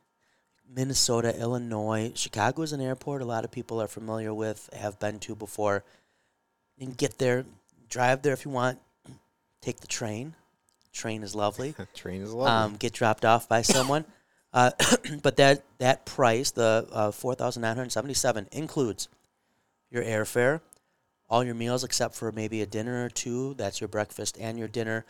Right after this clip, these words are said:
Speaker 1: I think we have one dinner we left open so you can kinda
Speaker 2: Yep.
Speaker 1: wander and experience yourself, but breakfast and dinner are included for each day. It's all your admissions into places.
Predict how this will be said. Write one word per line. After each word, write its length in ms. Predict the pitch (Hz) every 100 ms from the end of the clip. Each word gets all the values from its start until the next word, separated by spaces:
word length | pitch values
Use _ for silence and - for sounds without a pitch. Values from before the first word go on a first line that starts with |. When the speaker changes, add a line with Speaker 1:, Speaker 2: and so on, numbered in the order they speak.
| - - _
Speaker 1:
I 40 | -
think 180 | 123 113
we 60 |
have 120 | 104
one 180 | 104 113
dinner 220 | 113 107
we 100 | 104
left 200 | 104 98
open 240 | 107 98 101
so 120 | -
you 60 | 98
can 100 | 101
kinda 220 | 104 101
Speaker 2:
Yep. 100 | 90
Speaker 1:
wander 200 | 101 107
and 100 | 101
experience 420 | - - 107 104
yourself, 360 | 101 113 110 -
but 180 | 107
breakfast 400 | - 104 - 113
and 100 | 104
dinner 220 | 104 107 107
are 220 | 101 101
included 520 | 101 - 127 127 127
for 120 | -
each 220 | 120 -
day. 200 | - 123 123 _ _ _ _ _ _ _ _ _ _ _ _ _
It's 80 | -
all 140 | 131
your 80 | 123
admissions 460 | 110 117 139 151 139
into 160 | 139
places. 540 | 131 135 131 151 143